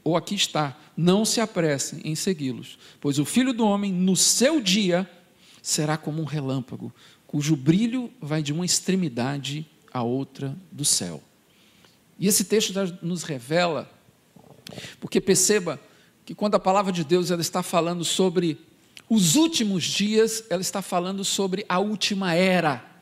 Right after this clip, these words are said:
o último tempo, o último período.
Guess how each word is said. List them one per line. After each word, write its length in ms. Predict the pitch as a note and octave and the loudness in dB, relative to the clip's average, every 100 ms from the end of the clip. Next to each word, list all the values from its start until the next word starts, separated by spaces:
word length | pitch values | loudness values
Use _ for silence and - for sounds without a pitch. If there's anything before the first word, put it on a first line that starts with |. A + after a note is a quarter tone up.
| _ _ - | _ _ -4
o 100 | G#3 | 0
último 460 | A3+ A3+ - G3+ | 0 0 0 0
tempo, 760 | G3 - G#3+ A3 G#3+ - C#3+ C3 - _ _ | -2 0 2 4 2 -4 -16 -16 -18 _ _
o 80 | - | 2
último 400 | A3 A#3 - G#3+ | 2 2 0 0
período. 720 | - G#3 G3 G#3+ G#3+ C3+ A#2+ | 0 2 4 4 2 -2 -8